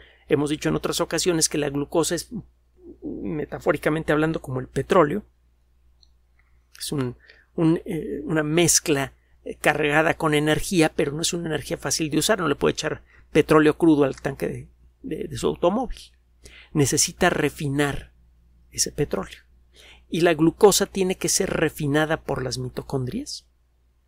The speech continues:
para convertirla en una molécula que se llama trifosfato de adenosina,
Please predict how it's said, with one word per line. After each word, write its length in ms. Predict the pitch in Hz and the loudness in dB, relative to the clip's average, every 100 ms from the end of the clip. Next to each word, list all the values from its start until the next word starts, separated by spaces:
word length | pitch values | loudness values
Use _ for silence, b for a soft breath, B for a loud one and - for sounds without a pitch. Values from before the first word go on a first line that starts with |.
| _ | _
para 200 | - 143 | 0 0
convertirla 800 | - 151 139 151 - 185 147 170 | 2 -2 0 -4 -2 -2 0 0
en 160 | 381 143 | -2 -4
una 140 | 147 | -2
molécula 460 | 156 151 147 - 151 | -2 -2 -4 -4 -6
que 120 | 143 | -4
se 140 | - 135 | -6 -6
llama 220 | 143 156 | -6 -6
trifosfato 800 | - 135 - 127 - 127 - 131 | -6 -6 -4 -4 -4 -6 -4 -4
de 100 | 135 | -2
adenosina, 640 | 131 139 147 - 208 165 | -2 -2 -4 -6 -6 -8